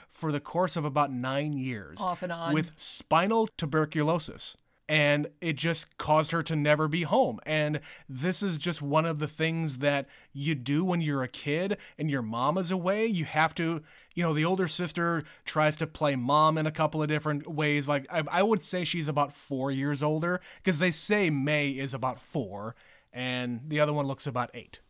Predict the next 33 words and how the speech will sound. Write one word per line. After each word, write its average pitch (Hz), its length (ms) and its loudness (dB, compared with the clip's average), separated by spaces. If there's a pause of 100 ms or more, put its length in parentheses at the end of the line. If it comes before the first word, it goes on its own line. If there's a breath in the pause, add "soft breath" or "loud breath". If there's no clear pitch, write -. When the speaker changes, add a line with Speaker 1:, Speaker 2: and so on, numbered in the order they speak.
(160)
Speaker 2:
And 233 180 -2
she's 311 280 0
old 349 160 -2
enough 294 200 0
to 226 100 -4
be 208 140 -4
in 175 120 -4
school 202 440 -4
and 185 100 0
make 170 200 -4
friends, 156 500 0
Speaker 1:
Yeah. - 60 -2
Speaker 2:
and 220 100 0
she 220 180 -2
cooks, - 460 0
so 208 200 0
they 214 160 0
let 220 160 2
her 214 100 -2
use 208 240 -2
the 170 140 -8
Speaker 1:
Sure, 131 580 4
Speaker 2:
stove. 247 140 2
<laughs> - 0 -
Speaker 1:
sure. - 220 8
And - 140 6 (200)
you 214 80 2
have 240 180 6
to 220 100 -2
kinda 175 260 2
learn 143 340 2
things 135 400 -2
when, 120 400 -4